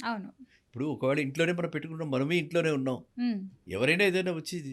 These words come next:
Speaker 2: దోపిడీ దొంగలు మన కుక్కటి పనులు అయ్యింది.
Speaker 1: అవును.
Speaker 2: అది విన్నారా మీరు? చదివారా?
Speaker 1: అవునండి.
Speaker 2: ఆ.
Speaker 1: వార్తల్లో కూడా వచ్చాయి ఇలా అని.
Speaker 2: అది.
Speaker 1: మ్మ్.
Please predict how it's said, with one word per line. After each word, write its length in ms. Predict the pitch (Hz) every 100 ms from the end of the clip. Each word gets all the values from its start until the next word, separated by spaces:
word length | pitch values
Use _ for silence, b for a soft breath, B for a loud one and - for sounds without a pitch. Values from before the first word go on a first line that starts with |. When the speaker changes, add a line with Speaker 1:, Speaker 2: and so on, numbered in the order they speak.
| 123 120 -
Speaker 2:
దోపిడీ 360 | 117 139 147 160
దొంగలు 240 | 147 151
మన 140 | 143
కుక్కటి 320 | 139 127 156 151
పనులు 200 | 151 127
అయ్యింది. 260 | 139 131 - _ 262
Speaker 1:
అవును. 240 | 262 202 - _ _ _ _ _ _
Speaker 2:
అది 220 | 110 104
విన్నారా 300 | 101 107 147
మీరు? 160 | 165 151
చదివారా? 360 | 123 123 160 220 277 -
Speaker 1:
అవునండి. 380 | 262 269 226 196
Speaker 2:
ఆ. 60 | 220
Speaker 1:
వార్తల్లో 420 | 247 262 294 269
కూడా 160 | 254 254
వచ్చాయి 320 | 220 - 214
ఇలా 160 | 202 202
అని. 140 | 190
Speaker 2:
అది. 180 | 107 - _ -
Speaker 1:
మ్మ్. 220 | 226 226